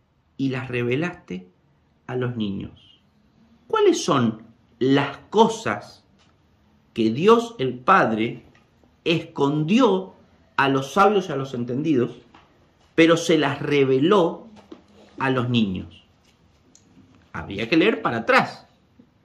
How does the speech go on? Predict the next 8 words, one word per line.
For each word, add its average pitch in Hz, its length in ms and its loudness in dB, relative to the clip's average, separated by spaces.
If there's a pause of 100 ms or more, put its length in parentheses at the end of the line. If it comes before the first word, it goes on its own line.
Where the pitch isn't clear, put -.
(420)
el 214 140 -2
versículo. 113 560 -2 (1700)
Pero 196 220 6
fijémonos 294 540 2
en 285 60 -2
el 240 140 -2
contexto 240 840 -2 (180)
posterior, 139 720 -2